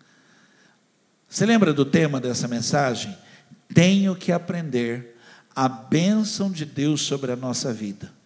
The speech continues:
Sabe como é que funciona? Ele deposita em você,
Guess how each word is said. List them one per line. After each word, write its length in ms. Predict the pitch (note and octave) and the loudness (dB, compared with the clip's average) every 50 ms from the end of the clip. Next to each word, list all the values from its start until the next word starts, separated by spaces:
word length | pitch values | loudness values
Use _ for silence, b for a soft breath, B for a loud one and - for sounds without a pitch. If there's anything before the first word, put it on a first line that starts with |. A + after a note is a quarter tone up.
| _ _ _ _ _ _ _ _ _ _ _ _ _ | _ _ _ _ _ _ _ _ _ _ _ _ _
Sabe 280 | - - - C#3+ D3 D3 | -6 -2 2 2 2 2
como 160 | D3+ D3+ D3+ | 2 0 -2
é 40 | D3+ | -2
que 60 | - | -2
funciona? 680 | - C#3+ C3+ C3+ - D#3+ D#3+ G3 A#3 C#4 B3+ - - - _ _ b b b b b b b _ - | -4 -6 -6 -4 -4 -2 -2 -2 -2 -4 -6 -8 -10 -16 _ _ b b b b b b b _ -4
Ele 200 | C#3 C3 C3 C3+ | -4 -2 -2 -2
deposita 680 | C3+ C#3 C#3 C#3 - C#3 B2 A#2 A2 C3+ D3 D#3+ - D#3+ | -2 -2 -2 0 2 0 0 0 0 -2 -2 -2 -2 -4
em 100 | D#3 D#3+ | -4 -4
você, 560 | D3+ E3 F3+ E3+ - - - C#3+ B2+ A2 A2 | -2 -2 -4 -4 -4 -6 -6 -6 -6 -8 -8